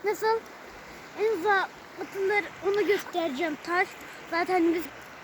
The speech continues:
evet arkadaşlar, zaten öncekini görmüşsünüzdür. Elinde kocaman bir taş var. Bakalım bu ağır taş bir yere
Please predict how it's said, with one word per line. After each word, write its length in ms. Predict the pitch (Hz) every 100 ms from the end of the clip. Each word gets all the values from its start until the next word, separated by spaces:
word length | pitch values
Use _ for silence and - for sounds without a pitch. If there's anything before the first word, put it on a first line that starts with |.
| - - - - - - - - - - - - -
evet 180 | 392 403
arkadaşlar, 680 | 359 - 254 240 - 294 - - - - - - - - - - - 320 - - - 330
zaten 340 | 330 370 381 403 339
öncekini 680 | 392 381 392 302 381 370 403 - - - - - 269
görmüşsünüzdür. 1000 | 339 370 403 - - 381 294 220 320 349 - - - - - -
Elinde 240 | 349 370 381
kocaman 600 | - 330 427 381 359 311
bir 60 |
taş 440 | 320 - 403 - -
var. 160 | 392 - - - - - -
Bakalım 400 | 349 381 403 392
bu 160 | 392 339 -
ağır 280 | 359 392
taş 460 | 440 - 403 381 - - - - - - - - - -
bir 120 | 320
yere 380 | 381 403 403 415